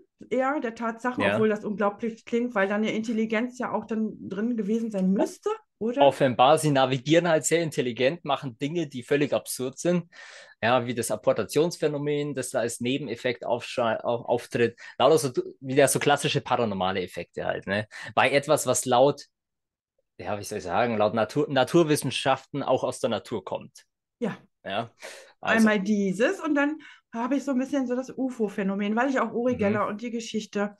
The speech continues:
Speaker 2: Genau.
Speaker 1: Und, ähm, das ist so Richtung tatsächlich unbekanntes Flugobjekt. Und,
Speaker 2: Mhm.
Speaker 1: ähm, so die außerirdische Richtung ist natürlich dann auch, hört sich fantastisch an.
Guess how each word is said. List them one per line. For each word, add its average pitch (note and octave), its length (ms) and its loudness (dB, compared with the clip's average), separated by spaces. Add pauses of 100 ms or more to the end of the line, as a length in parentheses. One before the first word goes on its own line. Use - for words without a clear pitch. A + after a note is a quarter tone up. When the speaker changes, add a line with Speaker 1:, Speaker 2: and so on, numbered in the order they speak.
Speaker 2:
Genau. F#2+ 340 -2
Speaker 1:
Und, A3 400 4
ähm, G3+ 460 2
das A3 180 -4
ist A3 220 -6
so G#3 240 2
Richtung G3+ 480 -6 (120)
tatsächlich G#3 640 -6
unbekanntes G#3+ 1000 -2
Flugobjekt. A#3 840 -2 (340)
Und, G#3+ 500 2
Speaker 2:
Mhm. - 40 -16
Speaker 1:
ähm, G3+ 480 -2 (460)
so G#3 180 -2
die F#3+ 240 -6
außerirdische G3 640 0
Richtung G3+ 320 -4
ist G3+ 80 -4
natürlich G#3+ 300 -4
dann G3+ 140 -6
auch, G3+ 200 -4
hört A3+ 140 -2
sich A3+ 120 0
fantastisch A3+ 640 -4
an. A3 360 2